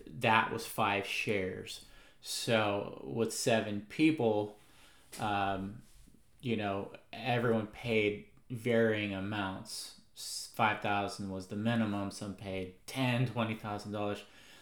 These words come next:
So there's certain, and others that maybe were starting to go out of business. They couldn't pay as much. They paid less than five, and that was, that was a kind of a loss to them. But, um,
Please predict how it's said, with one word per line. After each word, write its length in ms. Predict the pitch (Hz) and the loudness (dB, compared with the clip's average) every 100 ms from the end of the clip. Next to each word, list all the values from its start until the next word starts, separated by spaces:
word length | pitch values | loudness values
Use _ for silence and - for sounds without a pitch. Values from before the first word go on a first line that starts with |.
| - | -18
So 500 | - - 113 107 104 - - - | -4 4 6 6 2 -6 -18 -4
there's 340 | 123 113 113 | 2 4 2
certain, 240 | 123 113 | 0 0
and 220 | 117 113 - | 0 -2 4
others 540 | 139 139 127 - - - | 6 8 6 0 -10 -4
that 400 | - 110 104 - - - | 0 2 0 -4 -10 -6
maybe 420 | 135 113 110 104 - - - - - | 0 2 0 -4 -8 -20 -20 -20 -12
were 180 | - 104 | -8 -6
starting 360 | 104 113 101 104 | -4 -2 -2 -4
to 60 | |
go 100 | 95 | -2
out 160 | 95 113 | 0 2
of 80 | 120 | 2
business. 220 | 101 95 | 0 -4
They 160 | 98 98 | -6 -6
couldn't 360 | - - - | -8 -12 -12
pay 220 | - 104 | -8 -6
as 100 | 95 101 | -6 -4
much. 220 | 110 - | -6 -4
They 120 | 101 | -8
paid 240 | - 101 - | -8 -8 -4
less 220 | 110 113 | -4 -4
than 140 | - | -10
five, 300 | - 104 98 | -10 -8 -8
and 100 | 110 | -10
that 80 | - | -12
was, 140 | - - - - | -12 -16 -16 -10
that 120 | - | -8
was 140 | - | -8
a 200 | - - - - - - - - | -8 -8 -10 -18 -20 -20 -20 -8
kind 160 | 120 | -4
of 80 | 104 | -4
a 20 | |
loss 340 | 98 101 104 - | -2 0 -2 -4
to 80 | 104 | -6
them. 380 | 104 123 113 101 | -2 0 0 -2
But, 300 | 104 101 104 | -2 -2 -4
um, 320 | 107 98 | -4 -4